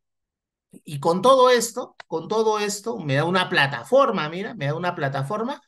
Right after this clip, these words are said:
y yo recién puedo hacer la compra de mis acciones. No puedo hacerlo a través de otra entidad.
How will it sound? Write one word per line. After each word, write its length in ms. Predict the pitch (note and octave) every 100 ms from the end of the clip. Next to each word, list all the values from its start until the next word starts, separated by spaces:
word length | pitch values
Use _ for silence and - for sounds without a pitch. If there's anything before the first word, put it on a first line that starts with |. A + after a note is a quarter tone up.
| _ _ _ _ _ -
y 100 | E3+
yo 160 | B3+
recién 640 | A#3 F3 - - C#4 D4+ A#3
puedo 260 | B3 B3
hacer 300 | G3+ - A#3
la 140 | G#3+ F#3+
compra 320 | G3 G3 F3+
de 100 | D3+
mis 180 | C#3+ C3+
acciones. 600 | B2 - A#2 - - -
No 320 | D3+ G#3 A#3+
puedo 240 | A#3+ A#3+ G#3
hacerlo 380 | G3 G#3+ G#3+
a 80 | G3
través 560 | D3+ C#3 D#3 F3+ - _ -
de 180 | C3
otra 360 | D3 F3 F3+ F3+
entidad. 500 | D#3 C#3 B2 A2 -